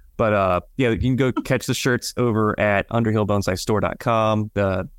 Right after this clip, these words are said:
they're thirty dollars a piece. We've got the white and black, uh, do two different designs, pocket tees, very comfortable. They're printed on comfort, comfort colors. They're cottons,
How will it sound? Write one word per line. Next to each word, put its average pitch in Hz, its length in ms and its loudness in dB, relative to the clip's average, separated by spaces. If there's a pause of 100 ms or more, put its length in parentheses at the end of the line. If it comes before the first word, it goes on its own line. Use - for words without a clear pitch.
(200)
they're 98 280 0
thirty 123 260 0
dollars 104 260 2
a 101 60 -4
piece. 165 460 -2
We've 113 160 0
got 104 180 0
the 104 100 0
white 110 240 0
and 110 80 -6
black, 107 460 0 (580)
uh, 92 340 2
do 131 120 -2
two 143 180 -2
different 131 240 0
designs, 98 720 0
pocket 113 380 0
tees, 101 640 -2 (220)
very 113 220 2
comfortable. 98 440 -2
They're 98 80 2
printed 98 220 0
on 92 120 0
comfort, 98 420 -4
comfort 104 300 -2
colors. 95 600 0
They're 95 400 0 (480)
cottons, 104 540 -2